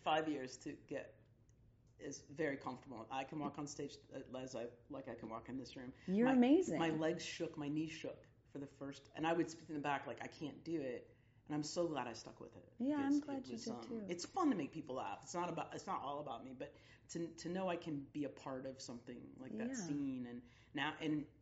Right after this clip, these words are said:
Speaker 1: now I'm like, I just get on stage and I, I, I've learned that it's one performance. I wanna do great, but it's one.
Speaker 2: It's true,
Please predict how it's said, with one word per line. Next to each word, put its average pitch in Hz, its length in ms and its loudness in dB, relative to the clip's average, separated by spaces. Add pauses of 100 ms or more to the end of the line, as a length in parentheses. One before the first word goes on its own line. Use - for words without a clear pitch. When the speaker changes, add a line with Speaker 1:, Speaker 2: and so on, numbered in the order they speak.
(100)
Speaker 1:
now 156 260 2
I'm 160 160 2
like, 147 240 -4
I - 60 -10
just 143 160 -12
get 143 100 -4
on 139 140 -4
stage 151 460 -4
and 135 100 -4
I, - 1500 -14
I, 170 120 2
I've 196 200 4
learned 254 240 6
that 185 80 2
it's 175 220 -2
one 165 240 0
performance. 165 400 -4
I - 60 0
wanna 254 180 6
do 233 100 4
great, 220 380 2 (380)
but 170 100 -2
it's 165 220 -4
one. 160 380 -4 (420)
Speaker 2:
It's 175 200 2
true, 220 400 10